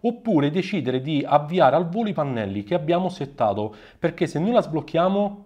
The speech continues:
abbiamo il Task Edge, o chiamatelo come volete, il classico che abbiamo anche nella parte esterna,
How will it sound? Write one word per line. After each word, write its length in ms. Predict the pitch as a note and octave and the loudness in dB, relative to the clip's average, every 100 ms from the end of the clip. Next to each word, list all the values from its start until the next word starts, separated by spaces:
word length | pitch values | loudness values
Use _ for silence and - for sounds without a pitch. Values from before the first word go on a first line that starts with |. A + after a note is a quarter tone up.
| - | -6
abbiamo 640 | - A#2+ C#3 D3+ D3 D3 - | -2 0 2 2 2 0 -2
il 380 | A#2 A#2+ A#2 G#2+ | -6 -2 -2 -2
Task 280 | - B2+ - | 0 0 0
Edge, 320 | A2+ A#2 A2 | 0 0 -2
o 20 | G2 | -8
chiamatelo 320 | G#2+ A#2+ A#2 | -4 -4 -2
come 140 | A2+ | -4
volete, 320 | G#2 B2 B2 | -2 -2 -2
il 180 | B2 A#2 | -4 -4
classico 360 | A#2 C3 C3 A2 | 0 0 2 -4
che 60 | |
abbiamo 280 | G#2 A2 A2+ | -4 -2 0
anche 180 | A#2+ A2 | -2 -2
nella 160 | G#2+ G#2 | -4 -2
parte 240 | G#2+ - | -2 -4
esterna, 460 | G#2 - G2+ F#2+ | -10 -2 -2 -2